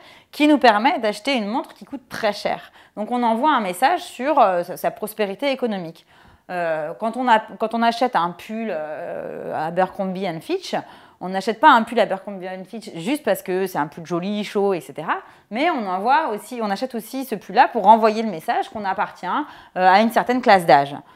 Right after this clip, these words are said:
Voilà, donc quand on achète des choses, on les achète parce qu'elles nous plaisent sans doute, mais aussi parce que ça nous permet d'envoyer des signaux sur ce qu'on est ou sur ce qu'on souhaite être.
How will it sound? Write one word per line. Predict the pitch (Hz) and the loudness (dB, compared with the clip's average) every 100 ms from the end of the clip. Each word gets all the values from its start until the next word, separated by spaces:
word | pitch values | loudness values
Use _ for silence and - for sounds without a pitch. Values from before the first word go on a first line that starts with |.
| _ | _
Voilà, | 196 151 | -2 -2
donc | 185 233 | -2 -4
quand | 294 294 | -2 -2
on | 330 | 0
achète | 311 302 233 | 0 0 0
des | 214 | -2
choses, | - 247 330 | -2 -4 -2
on | 226 | -2
les | 208 196 | 0 0
achète | 196 208 202 - | 0 0 -4 -8
parce | - | -16
qu'elles | - 165 | -12 -10
nous | 226 | -6
plaisent | 392 453 | -4 -2
sans | - 226 | -2 -4
doute, | 330 | -4
mais | 269 | -2
aussi | 226 220 370 | -2 -2 0
parce | - - | 0 0
que | 254 320 - - - | -4 -4 -4 -16 -4
ça | 233 | -2
nous | 247 | 0
permet | 254 226 226 285 | 0 -2 -2 -2
d'envoyer | 254 247 226 233 247 | 0 2 2 -2 -4
des | 226 | -6
signaux | - 196 190 285 | -8 -8 -6 -6
sur | - 202 | -8 -10
ce | 240 | -8
qu'on | 226 175 | -6 -4
est | 190 262 | -2 -2
ou | |
sur | 214 220 | -4 -10
ce | - | -10
qu'on | 220 247 | -6 -6
souhaite | 247 202 196 - | -2 -2 -2 -10
être. | 151 - - | -12 -12 -20